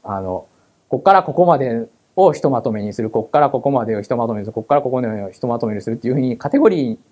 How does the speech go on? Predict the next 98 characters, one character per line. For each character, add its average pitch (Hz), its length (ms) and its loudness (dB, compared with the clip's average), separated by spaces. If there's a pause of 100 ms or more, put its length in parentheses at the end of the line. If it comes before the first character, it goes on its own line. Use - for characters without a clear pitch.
(340)
離 139 120 0
散 156 240 2
化 165 80 2
し 165 100 -4
ち - 60 -20
ゃ - 40 4
っ - 120 -6
た、 92 200 -4 (500)
あ 113 160 -2
の、 98 320 -6 (180)
ぶ-、 117 280 -4 (200)
ガ 120 100 0
ン 120 60 0
マ 113 100 4
分 110 160 -4
布 107 100 -8
モ 107 100 -4
デ 98 100 -2
ル 160 80 4
を 165 100 6
当 117 60 -4
て 107 60 -8
は 104 100 -8
め 98 80 -4
る 95 60 -6
よ 92 60 -4
う 85 40 -8
に 82 80 -12
し - 80 -20
ま - 80 -16
し - 60 -18
た。 - 100 -16 (320)
ま 156 80 0
あ、 - 20 -2
そ 202 120 2
う 190 40 2
す-、 202 240 -4
そ - 140 2
れ 196 60 6
で 196 60 4
も 120 80 2
大 131 220 4
体、 131 220 6
ま 113 400 2
あ、 98 220 2
あ 95 40 0
の、 92 380 -4 (260)
連 113 160 -2
続 113 160 -2
的 139 160 0
な 113 80 0
ガ 98 100 -4
ン 104 60 -6
マ 104 80 -2
分 110 140 -6
布 - 80 -14
と 95 80 -6
あ - 20 -4
ん 113 40 -2
ま 107 120 -6
変 127 80 2
わ 120 60 4
ら - 80 -2
へ - 80 -8
ん 104 80 -4
と - 120 -14 (540)
い 127 100 2
う 123 380 0 (140)
こ 127 120 0
と 123 140 2
を 123 180 6
明 143 60 2
ら 110 80 0
か 113 100 -4
に 113 60 -8
し - 80 -8
ま 113 80 -4
し - 60 -14
て、 180 120 2
ま 123 300 0 (300)
あ、 113 140 2
あ 110 60 0
の、 101 140 -4
四、 135 280 2
四 156 200 6
個 180 140 6
以 175 40 2
上 180 120 4
の 120 80 -2
カ 123 120 -2
テ 123 100 0
ゴ 120 100 0
リ 113 80 -2
ー 131 40 0
に 180 100 0
分 101 160 0
け 101 60 -4
る 82 120 -12